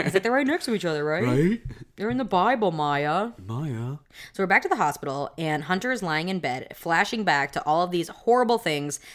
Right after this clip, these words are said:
Speaker 1: that he's done to the lov-, his loved ones. And the next day, he's finally ready to talk to his therapist. He compares his problems to the story of Sisyphus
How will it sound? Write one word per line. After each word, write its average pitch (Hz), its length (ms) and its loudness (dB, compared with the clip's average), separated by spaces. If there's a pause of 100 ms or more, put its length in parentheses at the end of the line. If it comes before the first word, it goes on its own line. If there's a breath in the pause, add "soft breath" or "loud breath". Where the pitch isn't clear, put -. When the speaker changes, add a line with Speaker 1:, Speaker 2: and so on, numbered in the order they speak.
(100 loud breath)
Speaker 1:
that 170 100 -2
he's 175 140 0
done 151 160 2
to 147 60 -2
the 147 60 0
lov-, 143 320 -2
his 156 140 -6
loved 147 220 0
ones. - 380 -12 (240)
And 180 120 -2
the 185 40 0
next 247 280 -2
day, 139 460 -2
he's 175 280 -4
finally 175 440 0
ready 139 200 -2
to - 80 -14
talk 131 260 -6
to 151 80 -6
his 160 100 -8
therapist. - 560 -6 (500 loud breath)
He 262 140 -4
compares 196 640 2
his 214 200 -2
problems 147 600 0
to 147 460 -2
the 165 100 -6
story 175 380 -2
of 151 120 -6
Sisyphus 139 640 -8